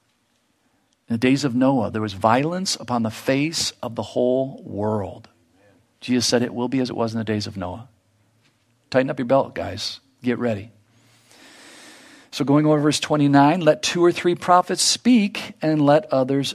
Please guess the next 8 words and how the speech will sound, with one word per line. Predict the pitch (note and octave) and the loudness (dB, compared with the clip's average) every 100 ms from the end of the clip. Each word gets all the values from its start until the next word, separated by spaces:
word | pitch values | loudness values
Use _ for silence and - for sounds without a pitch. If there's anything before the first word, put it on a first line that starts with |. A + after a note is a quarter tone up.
| - | -12
judge." | A#2 C#3+ C#3 C3 G2+ F#2+ - | -8 0 2 0 -2 -8 -8
That | C3+ | -6
Paul | - D3+ D3 | 0 2 4
then | D#3+ A#3+ | 4 4
goes | G3 D#3+ | 4 4
on | D#3 D3+ | 2 2
to | |
say, | C#3 - D3 D3 | 2 4 4 4